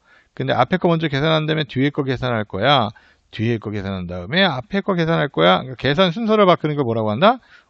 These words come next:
우리는 결합 법칙이라고 합니다. 되시겠죠? 그래서 보통 이렇게 돼 있을 때는요. 자, 요렇게거나 요렇게 되면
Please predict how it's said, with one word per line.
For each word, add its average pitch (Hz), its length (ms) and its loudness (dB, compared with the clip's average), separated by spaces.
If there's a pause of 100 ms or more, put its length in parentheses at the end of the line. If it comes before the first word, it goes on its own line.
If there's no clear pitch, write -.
우리는 147 380 -4 (300)
결합 117 320 -4
법칙이라고 90 500 -10
합니다. - 480 -16 (120)
되시겠죠? 110 580 -2 (340)
그래서 117 320 -2 (300)
보통 123 300 -2
이렇게 139 220 0
돼 151 80 4
있을 135 200 -2
때는요. 151 500 2 (340)
자, 101 180 -6
요렇게거나 165 580 2
요렇게 143 220 0
되면 156 500 0